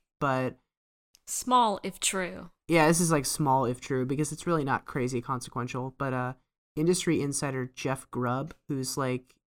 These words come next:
Speaker 1: an indie game dev who also, like, has become somewhat prominent online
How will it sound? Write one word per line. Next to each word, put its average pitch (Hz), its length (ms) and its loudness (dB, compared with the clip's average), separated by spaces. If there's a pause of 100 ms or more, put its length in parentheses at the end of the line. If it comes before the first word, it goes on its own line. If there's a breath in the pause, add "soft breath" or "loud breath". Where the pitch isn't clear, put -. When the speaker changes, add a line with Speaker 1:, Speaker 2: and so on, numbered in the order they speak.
(120)
Speaker 1:
an 127 280 -4
indie 139 400 -2
game 127 360 -2
dev 127 600 -2
who 127 220 -2
also, 127 680 -2
like, 120 340 -4 (320)
has 123 340 -6
become 135 420 -6
somewhat 143 460 -6
prominent 151 500 4
online 135 600 -2